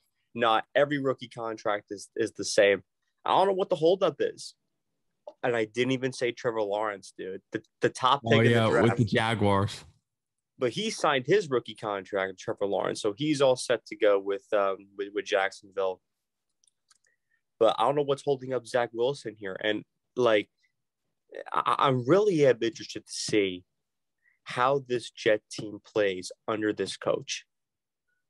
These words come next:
Speaker 1: It's a new coaching staff in here. And I would say some players from last year are coming back. You know, Crowder's coming back. Um,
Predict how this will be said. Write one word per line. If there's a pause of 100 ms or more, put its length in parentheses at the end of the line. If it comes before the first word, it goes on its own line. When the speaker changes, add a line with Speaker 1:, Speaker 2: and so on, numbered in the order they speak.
(720)
Speaker 1:
It's
a
new
coaching
staff
in
here. (1300)
And
I
would
say (180)
some
players
from
last
year
are
coming
back. (120)
You
know,
Crowder's
coming
back. (800)
Um,